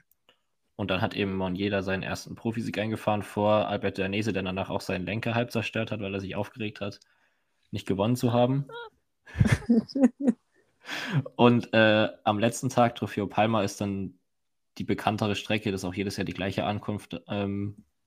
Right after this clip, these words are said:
auf diesem Rundkurs. Ähm, war auch wieder ein klassisches Sprinter-Tag-Szenario, eigentlich mit Ausreißergruppe, die irgendwann eingeholt wird. Auf dem Schlusskurs gab's dann ein paar Attacken. Movistar hat da unter anderem mitgemacht, weil die gar keinen Sprinter mehr dabei hatten.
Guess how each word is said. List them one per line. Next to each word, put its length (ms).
auf 140
diesem 240
Rundkurs. 720
Ähm, 400
war 160
auch 120
wieder 140
ein 80
klassisches 880
Sprinter-Tag-Szenario, 1400
eigentlich 300
mit 120
Ausreißergruppe, 760
die 60
irgendwann 180
eingeholt 440
wird. 220
Auf 140
dem 140
Schlusskurs 480
gab's 240
dann 140
ein 60
paar 260
Attacken. 420
Movistar 380
hat 100
da 60
unter 180
anderem 120
mitgemacht, 400
weil 100
die 120
gar 160
keinen 160
Sprinter 380
mehr 120
dabei 320
hatten. 300